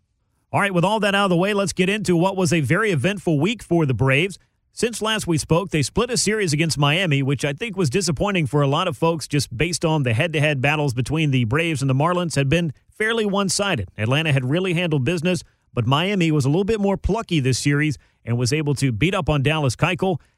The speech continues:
and win a game there. Also staged a comeback on the Braves bullpen, which was,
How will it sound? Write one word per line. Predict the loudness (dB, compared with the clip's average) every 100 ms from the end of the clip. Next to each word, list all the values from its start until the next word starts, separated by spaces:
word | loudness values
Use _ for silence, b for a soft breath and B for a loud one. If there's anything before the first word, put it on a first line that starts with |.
| b
and | -2 -2
win | 0 -2
a |
game | 0 0 0
there. | 0 0 0 -4 b
Also | -6 -4 0 0 0
staged | -2 -2 -2
a | -2
comeback | -2 0 0 0
on | 0 0
the |
Braves | 2 0 0
bullpen, | 0 -2 0 -2 0
which | 0 -2
was, | 0 0